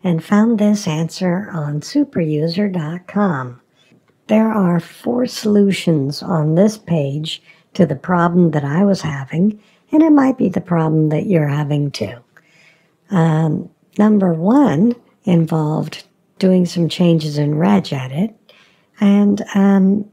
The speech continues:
as a note, when you're doing changes in Regedit, you have to do that as admin to make them actually mean something, and you have to be extra careful that you're not changing the wrong thing in Regedit.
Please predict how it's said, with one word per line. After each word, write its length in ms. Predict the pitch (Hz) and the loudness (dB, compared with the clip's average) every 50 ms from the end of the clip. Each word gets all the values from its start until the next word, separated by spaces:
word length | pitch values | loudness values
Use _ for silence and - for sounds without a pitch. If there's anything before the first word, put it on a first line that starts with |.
| _ _ _ _ - | _ _ _ _ 0
as 300 | 214 226 226 233 208 - | 2 2 2 2 0 2
a 60 | 202 | 2
note, 400 | 190 190 202 190 180 185 196 - | 4 4 4 4 4 2 2 0
when 200 | 226 202 175 170 | 0 0 2 2
you're 100 | 175 180 | 2 0
doing 360 | 165 170 254 269 269 254 220 | 0 2 4 4 4 4 2
changes 420 | 190 - 190 180 175 170 156 151 156 | 2 0 0 0 2 0 -2 -2 0
in 220 | 170 160 151 147 | 0 0 0 0
Regedit, 680 | 147 143 139 143 139 - - 147 135 135 131 139 175 - _ _ | -2 -4 -6 -8 -10 -10 -10 -12 -12 -12 -14 -16 -18 -20 _ _
you 120 | 214 214 | 2 2
have 280 | 196 196 247 254 240 - | 4 4 2 0 -2 -4
to 100 | - 196 | -4 -4
do 260 | 170 160 180 190 180 | -2 0 2 2 4
that 260 | 165 180 185 214 277 - - | 4 2 0 -2 -4 -8 -4
as 540 | - 180 165 156 156 160 156 156 151 - - - | -2 -2 0 0 0 -2 -2 -4 -4 -8 -12 -8
admin 800 | - 196 170 156 160 160 156 151 156 143 135 135 160 160 156 - | -6 -4 -4 -4 -4 -4 -4 -2 -2 -2 -4 -4 -4 -6 -6 -4
to 100 | - 160 | -4 -2
make 280 | 156 143 143 143 - - | -2 -2 -4 -6 -8 -8
them 220 | - 160 151 - 180 - | -6 -6 -6 -6 -6 -6
actually 440 | 202 175 165 - - - 180 165 156 | -6 -6 -6 -6 -8 -4 -4 -2 0
mean 360 | 156 170 208 233 226 208 175 | 2 4 4 6 6 4 2
something, 600 | - - - 147 147 151 - - 165 196 226 226 - - - - - - _ _ - | 0 -4 -6 -6 -6 -8 -8 -4 -2 -2 -2 -2 -6 -12 -20 -20 -20 -20 _ _ 0
and 360 | 220 208 208 220 214 214 - - _ _ | 2 4 4 4 2 0 -4 -10 _ _
you 120 | - 254 262 | 0 2 2
have 180 | 269 254 - | 2 2 0
to 80 | - 202 | -4 -2
be 260 | 208 214 208 202 196 - | 0 0 0 0 0 -2
extra 340 | - 196 196 - - - 202 | -2 -2 -2 -4 -6 -6 -6
careful 540 | 196 - - 202 190 180 175 165 - 175 160 | -6 -4 -2 -2 0 0 -2 -2 -2 -2 -2
that 220 | 143 151 160 180 | 0 0 -2 0
you're 120 | 190 175 160 | 0 0 2
not 420 | 160 175 190 220 247 - - - _ _ _ _ | 2 4 4 2 2 0 -4 -6 _ _ _ _
changing 580 | - - - 202 196 190 185 180 196 190 180 170 | -6 -2 0 2 2 2 2 2 2 2 4 2
the 120 | 156 151 | 2 0
wrong 420 | 139 131 143 156 165 165 160 156 | 0 0 0 2 2 4 2 0
thing 400 | 156 - - 175 156 151 147 156 | 0 0 0 2 2 2 0 -2
in 300 | 180 - - 165 151 147 | -4 -4 -2 -2 -2 0
Regedit. 680 | 143 151 156 151 147 143 139 147 143 139 135 135 135 | 0 0 0 -2 -2 -4 -6 -6 -8 -8 -10 -12 -14